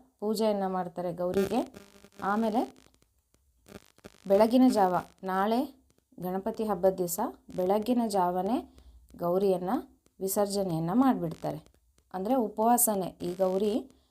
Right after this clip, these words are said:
ಉಪವಾಸ ಪೂಜೆಯನ್ನೇ ಮಾಡಬೇಕು. ಹರಿತಾಳಿಕಾ ಗೌರಿ ಇರೋರ ಮನೆಯಲ್ಲಿ ಈ ಥರ ಇರುತ್ತೆ. ಅವ್ರ ಮನೆಗಳಲ್ಲಿ ಸ್ವರ್ಣ ಗೌರಿ ಪೂಜೆ ಇರೋದಿಲ್ಲ. ಹರಿತಾಳಿಕಾ ಗೌರಿ ಯಾರ ಮನೆಯಲ್ಲಿ ಪದ್ಧತಿ ಇದೆಯೋ ಅವ್ರ ಮನೇಲಿ ಸ್ವರ್ಣ ಗೌರಿ ಪೂಜೆ ಇರೋದಿಲ್ಲ. ಹಾಗಾಗಿ ಅದು ಅವರವರ ಮನೆ ಪದ್ಧತಿ ಪ್ರಕಾರ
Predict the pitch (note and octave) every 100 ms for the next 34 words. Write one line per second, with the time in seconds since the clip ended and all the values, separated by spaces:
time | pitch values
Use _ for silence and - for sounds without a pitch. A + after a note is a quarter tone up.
0 | _ _ F#3+ G3+ G#3+ G#3+ G3+ F#3 F#3 F#3
1 | F3+ A3 A#3+ F3+ E3+ E3 - B3 - G3+
2 | F#3+ G3 G3+ G#3 G3+ G3 F#3 F#3 F#3 F3+
3 | F3+ F3+ F3 E3+ F3+ F4 - _ _ -
4 | F#3 G3 F3+ D#3+ D#3+ B3 - G3+ A3 G#3+
5 | G#3+ A3+ A#3 G#3+ B3+ C4+ G3 G#3 A#3 A3
6 | G#3 G#3 F#3 F3+ B3+ A3 F3 D#3+ D3 -
7 | - _ _ _ - G3 A3 A#3+ A#3+ A#3+
8 | A3+ G#3+ G#3+ A#3 - F#3+ F#3 G#3+ A3 G#3
9 | G#3+ G#3 F3+ G3+ G3 F3+ E3+ B3+ A#3 G3+
10 | F#3+ F#3 F#3 F#3 G3 G3 F#3+ F#3+ F3+ F3
11 | F3+ F3 E3+ F#3+ - - _ _ _ _
12 | F#3 F3 F3+ F3 C4+ - _ - G#3 C4+
13 | A3+ A3+ A3 G#3+ G3+ G#3 G#3+ F3 G3 G3
14 | F#3+ E3+ E3 -